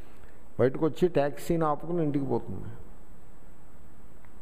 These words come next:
ఆవిడ సంచి మోసేందుకు ఒక డఫేదారు, Taxi పిలిచే, కే-, taxi ఏమిటి, ఇక్కడ ఇండియాలో గవర్నమెంట్ కార్లే వాడుకుంటారు.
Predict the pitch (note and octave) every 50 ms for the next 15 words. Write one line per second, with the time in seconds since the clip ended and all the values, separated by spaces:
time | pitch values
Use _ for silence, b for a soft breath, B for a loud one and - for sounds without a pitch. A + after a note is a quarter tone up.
0 | - - - - - - - - - - - - - - - - F#3+ - - -
1 | - - - - - - - - - - - - - - - - - - - -
2 | - - - - - - - G2+ A2 A#2+ A#2+ B2+ C3 C3 B2+ B2 A#2 - A#2+ A#2+
3 | A2+ G#2+ - B2+ B2 B2+ A#2 D#3 E3 D#3+ D#3+ D#3+ C3+ B2+ D#3+ D#3+ D#3+ E3 D3 D#3
4 | D3+ C#3 C3 D3+ D3 C#3+ C#3 C#3 C#3 C3 A#2+ G#2+ B2 B2 - C3+ D3 D3 C#3 D3
5 | C#3+ C3 C#3+ C#3+ D3+ - - B B B B B B B B B - - A#2+ C3
6 | C3+ C3 - - D#3+ C#3+ D3+ D3+ D3+ C3 D3 E3 E3 C#3+ B2 C3+ B2+ B2+ A2+ G#2+
7 | A#2 A#2 A#2+ A#2 - - - D#3+ E3 E3 E3+ E3+ E3 G#3+ G#3+ F#3+ D#3+ - - D3+
8 | D3 C#3 C3 B2 C3+ C#3+ D3+ D#3 D#3 E3 F3+ F#3+ E3+ C3 A#2+ C3 C3 C#3+ C#3 D3+
9 | D#3 D#3+ D#3 D#3 - - C#3+ D3 C#3 D3 D#3+ E3 D#3+ D3 C#3+ C#3+ C#3 D3 C#3+ B2+
10 | G#2 A2+ - - - - - -